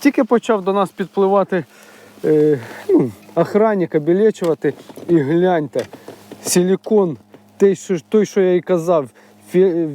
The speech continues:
віолет, третій колір. Я його набрав от іменно в цьому кольорі багато. Щось мені здається, що цей сезон буде, сезон двадцять чотири буде на цій водоймі обов'язково на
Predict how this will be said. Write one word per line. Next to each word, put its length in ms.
віолет, 640
третій 640
колір. 460
Я 180
його 220
набрав 520
от 180
іменно 240
в 60
цьому 280
кольорі 400
багато. 560
Щось 300
мені 300
здається, 460
що 160
цей 320
сезон 600
буде, 460
сезон 360
двадцять 360
чотири 400
буде 260
на 140
цій 200
водоймі 560
обов'язково 800
на 300